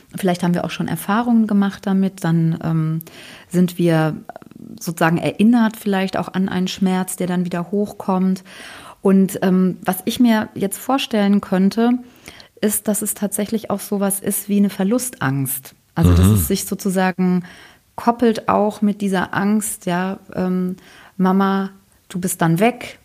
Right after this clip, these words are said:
Speaker 1: wo bist du dann? Ja, das sind ja dann auch so Fragen, die dann kommen, weil Tod ist ja weg einfach.
Speaker 2: Ja.
Speaker 1: Also ich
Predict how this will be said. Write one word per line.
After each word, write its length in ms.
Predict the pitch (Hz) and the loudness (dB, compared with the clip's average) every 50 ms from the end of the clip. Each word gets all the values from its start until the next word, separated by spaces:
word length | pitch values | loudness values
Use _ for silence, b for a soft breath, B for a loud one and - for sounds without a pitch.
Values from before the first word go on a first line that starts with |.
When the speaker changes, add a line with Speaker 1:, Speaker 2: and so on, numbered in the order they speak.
| _ _ | _ _
Speaker 1:
wo 120 | - 180 | -4 0
bist 320 | 175 226 233 233 - - | 2 2 2 2 0 -2
du 60 | 220 202 | -4 -2
dann? 500 | 196 202 190 190 190 190 190 190 190 - - - | 0 0 0 2 2 2 2 0 -2 -4 -6 -6
Ja, 160 | 175 180 202 | -4 -4 -2
das 160 | 196 190 190 - | -2 -2 -2 0
sind 180 | 190 196 196 | 0 2 2
ja 80 | 202 185 | 2 2
dann 180 | 185 185 190 - | 2 0 0 0
auch 140 | 160 175 | -4 -4
so 120 | 175 - 202 | -4 -6 -6
Fragen, 400 | - - - 175 170 175 170 170 | -6 -4 0 2 2 4 4 2
die 80 | 185 | 2
dann 200 | 175 175 165 175 | 2 2 0 0
kommen, 300 | 175 - - 170 170 165 | 0 0 0 2 2 2
weil 140 | 165 160 165 160 | 2 2 0 0
Tod 320 | - - 196 220 240 233 | 0 0 2 2 2 0
ist 160 | - - - | -4 -4 -2
ja 160 | - 190 175 | -2 -2 0
weg 200 | 190 240 240 - - | -2 -4 -4 -4 -4
einfach. 640 | - 135 147 143 139 - - 143 151 - - - _ _ _ _ _ _ _ _ - | -2 -2 -2 -4 -6 -6 -8 -10 -10 -12 -16 -20 _ _ _ _ _ _ _ _ 0
Speaker 2:
Ja. 200 | 104 82 80 - - _ _ _ _ _ _ _ _ B B B B B B B B B B B B B _ _ _ _ _ _ _ _ | 2 2 2 0 -6 _ _ _ _ _ _ _ _ B B B B B B B B B B B B B _ _ _ _ _ _ _ _
Speaker 1:
Also 260 | - 160 175 170 190 | -2 0 0 2 2
ich 220 | 180 - 185 - | 0 0 -2 -6